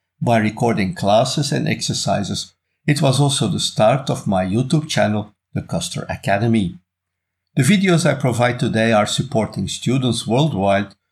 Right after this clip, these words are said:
to learn topics like project management, operations, finance, statistics, and mathematics.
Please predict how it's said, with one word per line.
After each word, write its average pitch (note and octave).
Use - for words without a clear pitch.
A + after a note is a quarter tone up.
to B2
learn G2
topics B2+
like F#2
project B2
management, A2
operations, A2+
finance, G2+
statistics, -
and F2+
mathematics. G2+